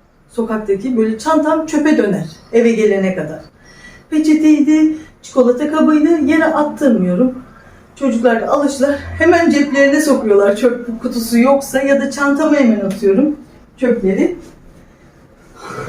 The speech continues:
Bir, e, Costal'a gitmişler dün okulumuz. İki tane sınıf sadece. İkinci sınıflardan iki tane sınıf Costal'a gittiler ve eldivenlerini takıp, poşetlerini takıp sahil temizlemesi yapmışlar.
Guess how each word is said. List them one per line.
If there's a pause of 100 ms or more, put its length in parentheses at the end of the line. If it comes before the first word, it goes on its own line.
(800)
Bir,
e,
Costal'a
gitmişler (480)
dün
okulumuz. (920)
İki
tane
sınıf
sadece.
İkinci
sınıflardan
iki
tane
sınıf
Costal'a
gittiler
ve (1160)
eldivenlerini
takıp,
poşetlerini
takıp
sahil
temizlemesi
yapmışlar.